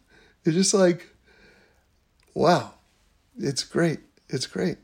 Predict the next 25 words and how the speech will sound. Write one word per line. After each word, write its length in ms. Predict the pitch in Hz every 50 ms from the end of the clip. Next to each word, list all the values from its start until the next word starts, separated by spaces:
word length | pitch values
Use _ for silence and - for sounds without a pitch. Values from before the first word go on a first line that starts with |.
| _ _
It's 160 | - 123 - -
really 220 | - 139 143 151
great. 400 | 151 - 170 165 147 - 196 -
And 200 | - 135 135 131
by 160 | 123 147 165 175
the 120 | 170 165
way, 280 | 160 180 202 214 196 165
to 240 | - - - 175
this 260 | 180 180 190 170 147 143
day, 280 | - 185 190 185 139
if 200 | - 135 - -
you 140 | 156 147 139
look 420 | 139 143 156 190 226 240 - - - -
at, 360 | - 156 156 156 156 156 - - - _ - - - - _ _ _ _ _ _
and 120 | 139 135 143
Rabbi 220 | 151 156 151 165 156
Wolfson 400 | 156 202 208 - - 139 113 -
points 280 | - 113 110 104 -
this 160 | - - -
out, 160 | 123 - - -
this 120 | - -
is 60 | -
not 220 | 139 131 135 - -
my 180 | 135 139 131
observation. 560 | 123 107 101 - 110 - - 123 - - -